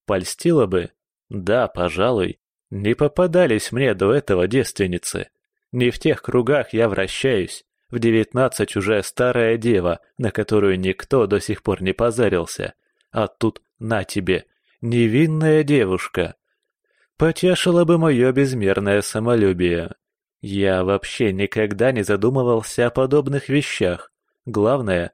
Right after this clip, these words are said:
удовольствие, а остальное неважно. Но как дело коснулось Ани, все изменилось. Зато в ее глазах я теперь выглядел полным идиотом. Девушка потянулась ко мне, а я оттолкнул ее.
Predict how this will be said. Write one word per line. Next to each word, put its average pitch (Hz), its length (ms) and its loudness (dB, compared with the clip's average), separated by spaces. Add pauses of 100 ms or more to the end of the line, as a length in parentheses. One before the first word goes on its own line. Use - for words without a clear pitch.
(140)
удовольствие, 92 920 0 (340)
а 165 160 0
остальное 160 640 2
неважно. 143 720 2 (420)
Но 110 260 0
как 147 300 0
дело 135 260 4
коснулось 117 720 0
Ани, 156 500 0
все 101 460 0
изменилось. 98 920 -2 (720)
Зато 147 380 0
в 127 60 2
ее 127 280 2
глазах 120 520 2
я 117 100 2
теперь 120 360 0
выглядел 117 600 2 (140)
полным 104 440 0
идиотом. 101 560 0 (580)
Девушка 113 540 0
потянулась 117 720 0
ко 101 160 -2
мне, 131 380 -2 (320)
а 123 160 -2
я 127 300 0
оттолкнул 113 640 -2
ее. 85 400 -2